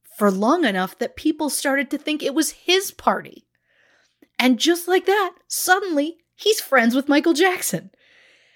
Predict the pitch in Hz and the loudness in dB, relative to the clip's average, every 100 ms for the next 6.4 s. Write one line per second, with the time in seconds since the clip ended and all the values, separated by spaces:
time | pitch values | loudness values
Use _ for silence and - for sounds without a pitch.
0 | _ _ - 277 302 349 - 254 427 539 | _ _ 0 2 4 2 0 0 0 0
1 | - 180 240 - _ _ _ _ _ _ | 2 2 2 -4 _ _ _ _ _ _
2 | _ _ 214 226 302 339 339 320 - 254 | _ _ -2 2 4 4 2 0 -2 0
3 | 285 285 277 262 330 - 311 330 349 - | 0 2 0 0 -2 0 0 0 -2 2
4 | 240 - 294 262 254 311 240 240 247 - | 0 0 2 4 4 2 0 2 0 0
5 | 262 247 - 240 233 240 - 311 466 220 | -2 0 2 4 2 -2 0 2 2 2
6 | 170 - 269 | 0 2 -2